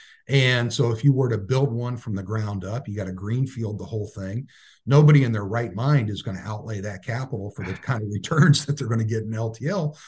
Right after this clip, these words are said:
Speaker 2: Mm.
Speaker 1: So the legacy carriers are in a very, very good position if they can operate efficiently, if they can operate without damaging their customer's product,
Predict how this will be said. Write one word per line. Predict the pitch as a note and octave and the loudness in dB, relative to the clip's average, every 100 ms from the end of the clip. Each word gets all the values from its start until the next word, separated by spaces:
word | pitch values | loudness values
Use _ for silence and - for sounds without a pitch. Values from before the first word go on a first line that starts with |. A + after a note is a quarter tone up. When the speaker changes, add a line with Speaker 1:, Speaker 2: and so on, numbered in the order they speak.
| - - | -20 -16
Speaker 2:
Mm. | F#2 | -2
Speaker 1:
So | E3+ | 2
the | D3 | 4
legacy | C3 C#3 F#3+ G#3 - D3+ | 6 6 4 2 -2 -2
carriers | - D#3+ G#3 B2+ A2 A2 | -2 -4 -2 -2 -2 -4
are | A2 A2+ A2 | -6 -2 -2
in | A2 | -2
a | G#2 G2+ | -4 -8
very, | G2+ A2 A2+ D#3 A3 D3 F#2+ F#2 | -6 -6 -4 -2 0 0 -2 -6
very | F#2+ G#2 E3+ A3+ A2+ | -6 -2 0 0 -2
good | G2 C3 D3 - | 0 4 4 2
position | G#2+ A#2 G3 - F#2+ F2+ G2+ _ _ _ _ | -4 -2 -2 -4 -6 -8 -10 _ _ _ _
if | D3 D#3 E3 | 2 2 4
they | D3+ | 2
can | D3 C3 | 4 0
operate | - A#2+ B2 C3+ D3+ | -2 -4 0 4 4
efficiently, | D3 C3+ A2+ - A#2 A#2 C3 - _ _ - | 4 0 -4 -6 -6 -4 -6 -8 _ _ -6
if | C3 | 0
they | C#3 C3 | 2 2
can | A#2+ | 0
operate | A2+ C3+ C#3 B2+ C3 | 0 0 0 0 0
without | B2 A#2 A2 F#2 | -2 -4 -4 -2
damaging | A2 B2 A2+ B2 | -2 -2 -2 -2
their | B2+ A2+ | -4 -4
customer's | B2 A2 C3+ B2+ - | -4 -4 -4 -6 -6
product, | - G#2+ G2 G#2 - | -6 -4 -4 -6 -10